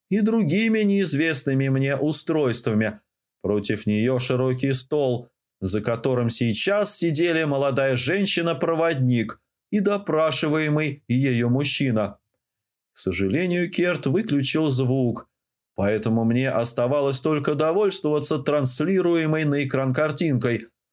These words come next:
Закончив беседовать с гостем и вносить в свой планшет какие-то данные,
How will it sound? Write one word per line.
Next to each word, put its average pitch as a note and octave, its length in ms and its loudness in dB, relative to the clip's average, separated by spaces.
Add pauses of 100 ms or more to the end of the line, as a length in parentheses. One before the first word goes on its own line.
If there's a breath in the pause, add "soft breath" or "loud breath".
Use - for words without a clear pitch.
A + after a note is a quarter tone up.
(120)
Закончив G#2 680 -2
беседовать D#3+ 640 0
с C3+ 60 -2
гостем C3 560 0 (280)
и G3 100 0
вносить F#3+ 500 0
в - 60 0
свой D3+ 300 0
планшет D3 540 -2
какие-то C#3+ 520 0
данные, D3+ 600 -2